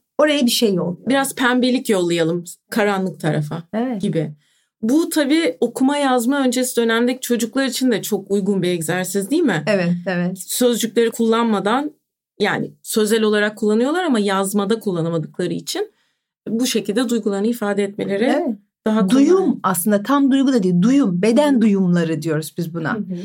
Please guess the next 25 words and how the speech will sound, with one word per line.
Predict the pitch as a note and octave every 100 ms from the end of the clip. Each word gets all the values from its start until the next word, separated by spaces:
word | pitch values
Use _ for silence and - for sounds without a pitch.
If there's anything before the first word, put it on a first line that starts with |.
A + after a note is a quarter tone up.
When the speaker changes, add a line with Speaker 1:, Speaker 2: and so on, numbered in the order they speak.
| A#3+
Speaker 1:
Bedeninde | B3 C4+ C#4+ D4+
hissettikleri. | D#4+ E4+ - A3 F3 - - F3+ C#3+ - -
Speaker 2:
Hissettikleri. | A#3+ - F#3 - - E3 -
Adını | C4 B3 C#4+ D#4+
Speaker 1:
Hı. | F3 -
Speaker 2:
illaki | - C4+ B3 A3 C4
koyması | C4 B3+ A3 A3 C4
gerekmiyor. | A#3+ A#3 A3+ - F3 F3
Belki | B3+ C#4+ C#4+
de | D#4
koyamayacak | D#4+ D#4 D4+ B3 E3+ D#3 D3+
zaten. | - - - - -
Speaker 1:
Aynen. | G3 D3 D3 -
Speaker 2:
Değil | F4 F#4+
mi? | F#3
Speaker 1:
Aynen, | F3 D3+ D#3
koyamayacak. | G3 A#3+ B3+ B3+
Speaker 2:
Öyle, | A#3+ A#3+ - _ _
öyle | B3 B3 B3+
bir | G#3+ A#3+ A3 - -
kelime | A#3 A3+ A3+ B3 B3 - _ _ _ _ _ _ -
dağarcığına | G3+ F#3+ G3 G#3+ B3
belki | G#3+ F3+ B3
sahip | B3 A3 G#3 G#3
değil | D#3